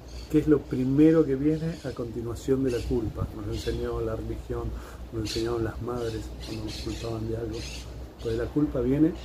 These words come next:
un castigo. Entonces, tengo una creencia que no me cierra hoy, pero la sigo teniendo. Actúo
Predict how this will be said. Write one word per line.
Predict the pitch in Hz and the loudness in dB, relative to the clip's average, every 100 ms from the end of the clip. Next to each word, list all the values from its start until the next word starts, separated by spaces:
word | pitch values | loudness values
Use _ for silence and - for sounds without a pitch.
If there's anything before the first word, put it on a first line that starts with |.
| - - - - - - - - - | -12 -14 -14 -12 -12 -12 -12 -12 -8
un | |
castigo. | 127 107 - 160 139 104 95 - - - - - - - - - - - - - - 120 | -8 -8 -4 0 2 0 -6 -12 -14 -14 -14 -14 -14 -12 -12 -12 -14 -14 -14 -12 -8 -2
Entonces, | 117 131 104 104 - - - - - - - - | 2 2 2 -4 -8 -12 -14 -14 -14 -14 -14 2
tengo | - 160 | 8 8
una | 170 156 | 8 6
creencia | 151 147 127 104 104 95 - - | 6 4 2 -2 -6 -8 -10 -8
que | 120 | -2
no | 135 | 2
me | 165 | 4
cierra | 156 - 165 131 120 | 2 4 6 6 4
hoy, | 110 | 2
pero | 104 110 | 0 -4
la | 104 | -4
sigo | - 139 | 2 2
teniendo. | 131 123 113 101 90 - - - - - | 2 0 0 -2 -4 -10 -14 -14 -12 -6
Actúo | 110 - - 151 165 | -6 0 6 8 8